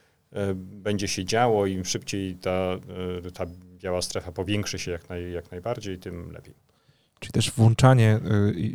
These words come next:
Speaker 2: w jak najbardziej obie-, ob-, mm, oficjalny obieg,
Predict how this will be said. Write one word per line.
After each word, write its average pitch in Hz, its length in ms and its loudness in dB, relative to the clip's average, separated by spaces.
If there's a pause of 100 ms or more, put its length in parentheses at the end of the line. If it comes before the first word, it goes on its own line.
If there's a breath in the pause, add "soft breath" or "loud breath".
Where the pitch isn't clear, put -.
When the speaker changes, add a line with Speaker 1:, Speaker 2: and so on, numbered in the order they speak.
Speaker 2:
w 107 180 -4
jak 110 100 4
najbardziej 110 380 4
obie-, - 160 0
ob-, 110 200 -4
mm, 107 500 -2
oficjalny 110 600 4
obieg, 104 520 4